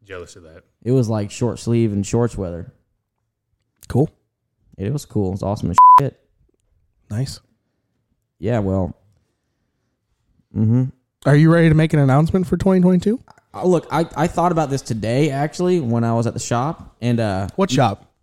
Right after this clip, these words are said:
Speaker 2: you keep asking
Speaker 3: Which one?
Speaker 2: that. Uh, a race shop.
Speaker 3: Oh.
Speaker 2: You keep asking me that. And I will probably not make an announcement. Like, this will not be the first place you hear it.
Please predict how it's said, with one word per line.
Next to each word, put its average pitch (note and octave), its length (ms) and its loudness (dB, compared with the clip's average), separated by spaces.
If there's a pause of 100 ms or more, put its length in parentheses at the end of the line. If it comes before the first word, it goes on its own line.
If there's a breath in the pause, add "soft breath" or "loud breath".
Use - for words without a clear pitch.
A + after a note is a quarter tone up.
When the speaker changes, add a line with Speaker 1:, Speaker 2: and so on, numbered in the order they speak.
Speaker 2:
you B2 80 -14
keep E3 200 0
asking B2 180 2
Speaker 3:
Which E3+ 140 -2
one? D#3 200 2
Speaker 2:
that. A2 400 -8 (420)
Uh, F#2 440 -6 (840)
a A2+ 80 -6
race A#2+ 220 -2
shop. - 640 -4
Speaker 3:
Oh. D3 240 -2
Speaker 2:
You C3+ 80 2
keep F3+ 200 2
asking C#3 380 -2
me B2 100 0
that. A2+ 460 -4 (480)
And B2+ 340 -2 (140)
I B2+ 120 0
will C3+ 260 0 (420)
probably G3 280 2
not C#3+ 260 2
make D3 280 2
an C3 80 2
announcement. A#2+ 560 -2
Like, A2+ 200 -2
this - 240 0
will D3+ 80 2
not C#3+ 240 -2
be C3+ 40 2
the G#2+ 100 0
first C3+ 300 -2
place C3 260 0
you G#2 80 -6
hear C3 240 0
it. D#2 120 -6